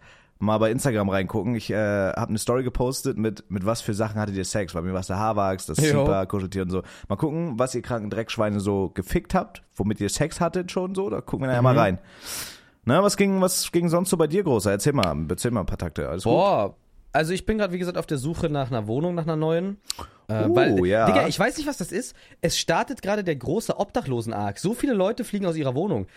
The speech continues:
Speaker 2: Rumatra fliegt raus.
Speaker 1: Ja, aber hast du da mehr Infos? Also das ist ja wirklich Quatsch. Der war drei Wochen nicht zu Hause,
Speaker 2: Boah,
Speaker 1: Bruder,
Speaker 2: seine
Speaker 1: und
Speaker 2: Freundin hat wahrscheinlich unerhörte Partys da gefeiert.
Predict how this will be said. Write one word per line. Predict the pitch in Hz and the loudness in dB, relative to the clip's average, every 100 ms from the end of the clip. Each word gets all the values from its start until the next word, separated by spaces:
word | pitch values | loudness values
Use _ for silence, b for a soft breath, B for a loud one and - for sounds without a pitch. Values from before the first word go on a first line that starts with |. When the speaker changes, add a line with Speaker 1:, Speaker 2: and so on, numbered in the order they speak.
| B - | B 0
Speaker 2:
Rumatra | 147 139 120 170 - 262 | 2 2 2 0 -2 -6
fliegt | - 247 - 175 | -4 -4 -2 0
raus. | 208 370 - - - | 0 -2 -10 -12 0
Speaker 1:
Ja, | 139 | 4
aber | 151 135 | 4 4
hast | 170 180 | 2 4
du | |
da | 151 | 4
mehr | 131 127 | 4 4
Infos? | 135 - 170 | 2 0 0
Also | - 113 | 0 -2
das | 98 131 139 | 0 0 0
ist | 123 | -2
ja | 113 | 0
wirklich | 127 107 | 0 0
Quatsch. | - 135 123 | 0 0 0
Der | 113 | 0
war | 95 | 0
drei | 98 117 147 | 0 0 2
Wochen | 147 131 | 0 0
nicht | 123 120 | 0 -2
zu | - 98 | -2 0
Hause, | 123 123 | 0 0
Speaker 2:
Boah, | 104 | 2
Speaker 1:
Bruder, | 104 107 | 4 4
Speaker 2:
seine | 101 | 4
Speaker 1:
und | |
Speaker 2:
Freundin | 110 143 139 | 2 2 0
hat | 131 | 0
wahrscheinlich | 131 131 120 | 0 -2 -2
unerhörte | - 135 123 104 | -2 0 0 -2
Partys | - 139 135 - | 0 -2 -2 -4
da | 98 | -4
gefeiert. | 95 117 101 98 - | -4 -4 -2 -4 -8